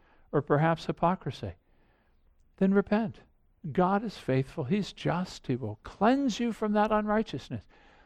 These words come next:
So, Christian, enjoy the freedom you have to be forgiven of your sins and enjoy the sweetness of it. Uh, but some of you may be thinking, "Yeah, but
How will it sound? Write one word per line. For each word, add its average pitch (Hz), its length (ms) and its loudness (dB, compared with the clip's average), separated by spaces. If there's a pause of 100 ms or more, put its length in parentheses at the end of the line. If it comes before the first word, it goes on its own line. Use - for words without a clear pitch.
So, 226 140 -4
Christian, 240 440 0
enjoy 214 680 4
the 202 80 2
freedom 220 480 0
you 170 140 -2
have 151 480 2
to - 100 -4
be 180 140 0
forgiven 160 500 0
of 131 140 0
your 135 120 -2
sins 156 520 -8 (420)
and 156 80 0
enjoy 160 380 2
the 202 100 -4
sweetness - 500 -2
of 104 140 -4
it. 98 80 -12 (880)
Uh, 226 100 -2
but 247 260 2
some 320 180 -2
of 311 120 0
you 196 120 -2
may 151 160 0
be 135 120 0
thinking, 131 580 -4 (320)
"Yeah, 269 160 0
but 180 200 -2